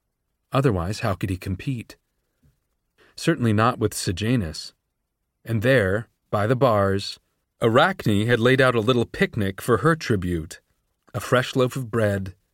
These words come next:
a block of cheese. And were those grapes? How could she afford those? Maybe the travel industry was picking up.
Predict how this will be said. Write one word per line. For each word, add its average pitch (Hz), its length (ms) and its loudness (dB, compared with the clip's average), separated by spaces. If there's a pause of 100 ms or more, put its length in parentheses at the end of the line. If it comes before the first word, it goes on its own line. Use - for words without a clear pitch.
(200)
a 110 80 -8
block 101 300 0
of 110 100 -8
cheese. 90 600 -2 (840)
And 104 140 -2
were 98 100 0
those 120 280 -8
grapes? - 760 -10 (1040)
How 139 140 -8
could 139 160 -4
she - 160 -2
afford 117 460 -4
those? 139 580 -6 (1000)
Maybe 139 200 2
the 117 120 0
travel 160 420 0
industry 90 580 -4
was 107 180 -4
picking 135 380 -2
up. 143 300 -6